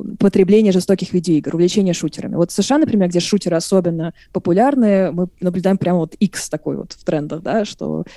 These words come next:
резкий всплеск, э, любви к, э, шутерам, резкое падение на восемьдесят процентов, э, за, там, десять лет, э, подростковой преступности. Да, э, м, как, как вот мы можем говорить об эпидемии жестоких видеоигр, что они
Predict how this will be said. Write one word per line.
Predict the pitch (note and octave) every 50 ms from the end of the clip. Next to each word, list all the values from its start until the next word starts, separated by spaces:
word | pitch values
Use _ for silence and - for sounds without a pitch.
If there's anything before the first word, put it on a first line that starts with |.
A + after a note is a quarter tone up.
| - -
резкий | - - F#3+ G3+ G3+ - - E3+
всплеск, | - - - - E3+ D#3+ - - _ -
э, | D#3+ D#3+ D#3+
любви | F3 E3+ E3 F#3 E3
к, | - - -
э, | F3 E3
шутерам, | F3 - D4+ D#4 - C4 A3 G3+ F#3+
резкое | F3+ F3 G3+ G#3+ - - F3+ E3
падение | D#3 D#3 F3 G3 G#3 F#3+
на | F3+ -
восемьдесят | E3+ F3 - - F#3+ D#3+ - -
процентов, | - D#3 - - F3+ G3+ G#3+ - F#3+ F3 - - E3+
э, | D3+ D3+ D#3+
за, | E3+ E3 D3+ -
там, | D3+ C#3+
десять | D3 F3 E3+ - E3+ E3 F3
лет, | F3 F#3 G3 _ -
э, | - D#3+ D#3 D#3 D#3 - - - - - -
подростковой | E3+ E3 F3 E3+ - - F#3 F3
преступности. | E3+ - E3+ - - D3+ D3+ A3 - - - - - G3+ - _ - - - - - - -
Да, | - C4 C#4 A#3
э, | - - - - - - - - - - - -
м, | - A#3 A#3+ -
как, | - C4 C4+ B3 A#3+ -
как | - B3+ B3 -
вот | A#3+ G#3
мы | - G#3
можем | G#3 G#3+ G#3+ G#3 G3+ F3+
говорить | G3 G3 G3+ -
об | F3+ D#3+
эпидемии | - - F#3+ F3 G3+ G3 F#3+ F3
жестоких | E3 E3+ - - E3 - - -
видеоигр, | D#3+ D#3+ E3+ G3+ B3+ B3+ A#3+ G3+
что | - - E3 D3+
они | D#3 E3 F3+ F#3 F3+ F3+ F3+ E3+